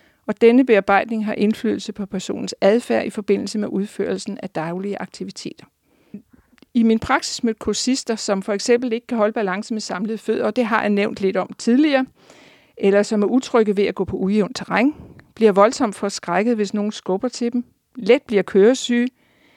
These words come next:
ikke kan lide at røre ved fedtede og klistrede genstande, ikke kan lide at blive berørt med en let og uventet berøring,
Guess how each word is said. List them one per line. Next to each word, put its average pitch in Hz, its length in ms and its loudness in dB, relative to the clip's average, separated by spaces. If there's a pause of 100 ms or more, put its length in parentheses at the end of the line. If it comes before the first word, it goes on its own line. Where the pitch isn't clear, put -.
(360)
ikke 285 180 0
kan 247 140 0
lide 226 140 4
at 214 80 6
røre 190 200 6
ved 208 80 2
fedtede 220 380 2
og 190 80 0
klistrede 180 720 -4 (120)
genstande, 226 560 0 (840)
ikke - 240 -2
kan 233 140 -2
lide 240 240 -2
at - 80 -8
blive 185 220 -4
berørt - 440 -2
med 208 80 2
en 185 80 0
let 196 200 4
og 226 120 2
uventet 208 400 0
berøring, 208 500 -2